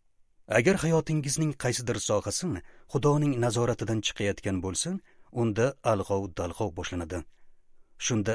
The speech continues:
hasad, qo'rquv, yolg'izlik, siqilish, behollik, ovqatlanishda yomon odatlar, shirinliklarga o'ch bo'lish, giyohvand moddalar, spirtli ichimliklar, tamaki, ortiqcha ovqatlanish,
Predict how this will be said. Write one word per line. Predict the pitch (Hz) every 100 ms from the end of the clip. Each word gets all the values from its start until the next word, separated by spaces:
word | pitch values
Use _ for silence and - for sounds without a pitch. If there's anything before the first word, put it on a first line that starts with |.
| -
hasad, | - 110 101 95 - - - - -
qo'rquv, | - 101 - 139 87 - - -
yolg'izlik, | 98 101 104 110 123 127 - - - -
siqilish, | - - - 98 98 - - - _ -
behollik, | 101 107 101 101 92 101 - - - - - -
ovqatlanishda | 117 120 135 - 139 - 156 151
yomon | 113 123 117 120
odatlar, | - 107 95 - - 110 - - _ - -
shirinliklarga | - 120 113 110 107 101 87 98
o'ch | 110 95
bo'lish, | 98 104 123 - - - - -
giyohvand | - 101 117 - 139 139 120
moddalar, | 101 92 95 107 - - - - -
spirtli | - - 131 156
ichimliklar, | 151 - 110 101 98 98 98 - - - - -
tamaki, | 110 110 110 - 127 82 - - - -
ortiqcha | 131 - - - -
ovqatlanish, | 113 - - 85 92 107